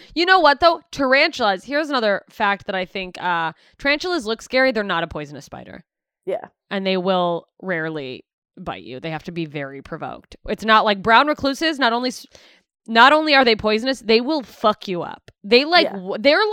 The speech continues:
Speaker 1: like, men with anger issues where, yeah, like, drunk at a bar, like, "Just fucking come at me, bro." Like, they'll just start
Speaker 2: Men
Speaker 1: shit
Speaker 2: with
Speaker 1: with you.
Speaker 2: anger issues who are drunk at a bar who haven't had sex in years.
Speaker 1: Yeah, like, they are ready to fight you. But, like,
Speaker 2: Yeah, yeah.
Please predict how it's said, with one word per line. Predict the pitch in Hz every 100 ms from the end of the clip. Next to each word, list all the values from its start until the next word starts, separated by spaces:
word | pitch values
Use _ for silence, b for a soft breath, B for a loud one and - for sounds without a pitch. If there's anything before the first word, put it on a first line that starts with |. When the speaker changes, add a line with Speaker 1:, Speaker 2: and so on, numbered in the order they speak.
| 480
Speaker 1:
like, | 392 254 - - _ _ _ _ _ _ _ _ _ -
men | 233 233 269 285
with | 247
anger | 214 185 202 196
issues | 208 226 - 254 254
where, | 214 208
yeah, | 214 -
like, | 214 202
drunk | 202 196
at | 180
a | 170
bar, | 165 147
like, | 156
"Just | 202 -
fucking | 302 247 220
come | 349 349
at | 381 370
me, | 214
bro." | 202 208 208
Like, | 240 233
they'll | 254
just | 226 -
start | - 269
Speaker 2:
Men | 285 330
Speaker 1:
shit |
Speaker 2:
with | 381 320
Speaker 1:
with |
you. | 285
Speaker 2:
anger | 285 277
issues | 269 247 262 240 233
who | 220
are |
drunk | 208 185 202 214
at | 277
a |
bar | 214 190 190 208
who | 220 202
haven't | 208 185
had | 208 240 -
sex | 151 160 -
in | 180 151
years. | 123 78 - - -
Speaker 1:
Yeah, | 262 226 170
like, | 254 202
they | 269
are | 311 285
ready | 202 208 220
to | 185
fight | - 240 170
you. | 190
But, | 175 214
like, | 233 -
Speaker 2:
Yeah, |
yeah. | 277